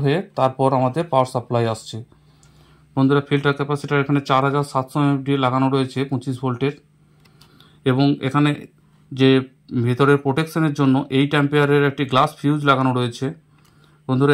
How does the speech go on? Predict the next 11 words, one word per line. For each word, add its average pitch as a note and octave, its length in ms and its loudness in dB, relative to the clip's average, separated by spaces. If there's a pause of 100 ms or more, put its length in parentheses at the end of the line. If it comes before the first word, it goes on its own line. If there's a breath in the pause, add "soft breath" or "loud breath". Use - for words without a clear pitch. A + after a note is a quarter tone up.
এখানে C#3+ 220 2 (120)
ডিসি C3+ 280 -2
প্রোটেকশনের D3+ 520 -2
জন্য C#3 140 2 (120)
ব্যাটারি D3 300 -2 (100)
পোলারিটি C#3+ 400 2 (100)
উল্টো C3 240 0
করে D3 160 2
দিলেও C#3 220 0
যাতে C#3 160 -2
অ্যামপ্লিফায়ারটি C#3 540 -4